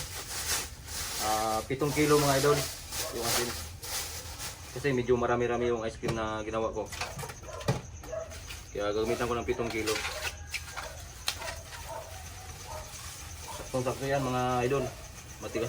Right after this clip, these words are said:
na matigas yung ice cream natin dyan. Yan, paikot lang natin yung asin. Ganyan lang, oh.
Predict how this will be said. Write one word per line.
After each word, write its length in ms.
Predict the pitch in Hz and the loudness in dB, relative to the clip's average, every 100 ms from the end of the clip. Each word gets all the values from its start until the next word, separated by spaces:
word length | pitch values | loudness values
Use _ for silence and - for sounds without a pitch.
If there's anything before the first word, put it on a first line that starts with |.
| 123 | 0
na 80 | 117 | 0
matigas 240 | 123 120 | 0 2
yung 160 | 120 113 | 2 0
ice 80 | |
cream 160 | 113 113 | -2 -4
natin 240 | 113 110 | -2 0
dyan. 120 | 117 110 - - - - - - - - - - - - - - 127 - - - - | 0 -2 -6 -10 -10 -12 -12 -12 -10 -10 -10 -10 -12 -12 -10 -10 -8 -10 -12 -12 -4
Yan, 160 | 117 - | -2 4
paikot 320 | 123 143 139 | 4 4 4
lang 160 | 139 135 | 4 4
natin 160 | 135 | 2
yung 80 | 127 | 2
asin. 240 | 123 127 | 2 2
Ganyan 320 | 120 113 113 113 | 2 0 0 -2
lang, 80 | |
oh. 160 | 107 | -4